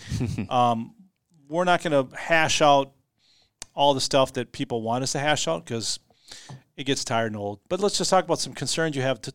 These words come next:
Speaker 2: uh, Peter, about the season itself.
Speaker 1: Yeah, obviously there's the covid concern. You know, one team gets it, gives it to another team, and then it spread, spread, spread, blah, blah, blah, blah, blah.
Speaker 2: But we, honestly, and I don't want to bring it down a little bit, but remember when, like, everybody goes through, like, that sick week?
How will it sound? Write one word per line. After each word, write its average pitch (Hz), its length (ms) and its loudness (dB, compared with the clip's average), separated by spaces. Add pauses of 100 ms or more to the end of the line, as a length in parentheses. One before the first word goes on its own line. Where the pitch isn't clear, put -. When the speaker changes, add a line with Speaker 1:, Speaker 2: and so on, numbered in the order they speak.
Speaker 2:
uh, 120 360 -6
Peter, 156 360 0
about 127 420 2 (220)
the - 60 -12
season 226 380 2
itself. - 560 -4 (160)
Speaker 1:
Yeah, 98 160 -4 (160)
obviously 104 500 0
there's 92 260 -4
the 92 280 -8
covid 92 340 -6
concern. 90 480 -12
You - 80 -12
know, 101 140 -10
one 90 240 -10
team 92 180 -12
gets 87 280 -12
it, 87 100 -14
gives 87 220 -16
it 80 60 -16
to - 80 -18
another 85 220 -20
team, 85 220 -16
and 85 80 -20
then 85 120 -18
it 80 180 -14
spread, - 360 -8
spread, 85 240 -10
spread, 85 300 -12 (100)
blah, 92 160 -10
blah, 90 160 -12
blah, 87 200 -16
blah, 87 240 -12
blah. - 180 -14 (200)
Speaker 2:
But 175 100 4
we, 202 160 2 (420)
honestly, 180 460 2 (280)
and 151 100 -8
I 139 40 2
don't 151 100 2
want 143 120 -2 (1400)
to 127 80 -8
bring 143 260 -2
it 131 80 -6
down 143 140 4
a - 40 6
little 143 140 2
bit, 127 200 -4
but 135 120 -4
remember 151 440 0
when, 147 180 0
like, 139 240 -2
everybody 147 340 -2
goes 139 300 0
through, 160 100 -4
like, 131 160 -2
that 131 180 -6
sick - 360 -4
week? 123 300 -16